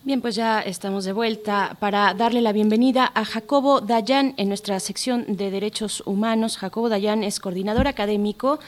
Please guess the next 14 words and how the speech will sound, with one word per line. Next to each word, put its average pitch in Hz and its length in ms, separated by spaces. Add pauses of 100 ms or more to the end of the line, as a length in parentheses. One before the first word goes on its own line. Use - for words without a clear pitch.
(220)
de 196 140
la 185 100
Cátedra 220 560
Nelson 226 640
Mandela 220 440
de 196 140
Derechos 180 380
Humanos 180 420
en 180 80
las 170 220
Artes 214 440 (240)
de 180 120
nuestra 190 240
universidad. 262 520